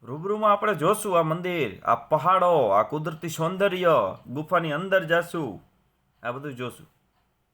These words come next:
નેક્સ્ટ વીડિયો જો ચૂકી ગયા ને વિદ્યાર્થી મિત્રો, તો પછતાવો થશે. ઈસવીસન છસો થી હજારના કાળની આ ગુફાઓ અને આ જે કૈલાસ મંદિર છે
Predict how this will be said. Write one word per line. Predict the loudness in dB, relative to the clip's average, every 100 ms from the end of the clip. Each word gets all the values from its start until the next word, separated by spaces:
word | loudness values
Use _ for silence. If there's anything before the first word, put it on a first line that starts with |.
| _ _ -10
નેક્સ્ટ | -10 -10 -12
વીડિયો | -14 -6 -4 -2
જો | -4
ચૂકી | -6 -10 -10
ગયા | -2 0
ને | 2 0 -2 -6
વિદ્યાર્થી | -8 -8 -4 -4 -4
મિત્રો, | -12 -10 -10
તો | -10
પછતાવો | -10 -10 -2 -2 -2
થશે. | -8 -16 -18 _ _ _ _ _ _ _ _ _ _ _ _ _ _ _ _ _ _ _ _ _ _ _ _ _ _ _ _ -20
ઈસવીસન | -14 -10 -10 -8 -6
છસો | -4 -4
થી | -4 0
હજારના | 0 2 0 0
કાળની | 0 -2 -2 -4
આ | -4
ગુફાઓ | -6 0 2 2 -2 -10 _ _ _ _ _ _ _ _ _ _ _ _ _ _
અને | -10 -10
આ | -12 -4 0 2 0
જે | 2 0
કૈલાસ | 0 -2 2 2 0
મંદિર | -6 -4 -4
છે | -4 -8 -4 -4 -6